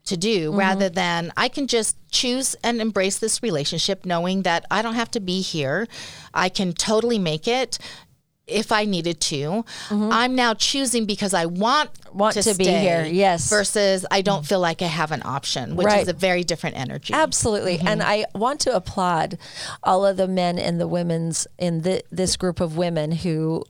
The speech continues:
Speaker 2: are, are women of history.
Speaker 1: Yeah.
Speaker 2: Um,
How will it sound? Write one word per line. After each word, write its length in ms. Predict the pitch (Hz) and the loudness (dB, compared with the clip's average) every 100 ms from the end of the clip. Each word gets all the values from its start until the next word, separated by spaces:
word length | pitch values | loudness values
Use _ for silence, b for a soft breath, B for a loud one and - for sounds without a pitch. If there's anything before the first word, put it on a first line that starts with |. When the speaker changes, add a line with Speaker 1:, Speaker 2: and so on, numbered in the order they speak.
| - | -4
Speaker 2:
are, 380 | 170 156 156 160 | 0 2 0 0
are 140 | 160 156 | 0 2
women 260 | 160 160 | 2 2
of 120 | 151 | 0
history. 540 | 151 160 - - 170 165 - | 0 -2 -2 -2 -4 -6 -4
Speaker 1:
Yeah. 380 | 175 196 170 139 - - | 2 2 2 -2 -8 2
Speaker 2:
Um, 400 | 196 185 175 | 2 2 0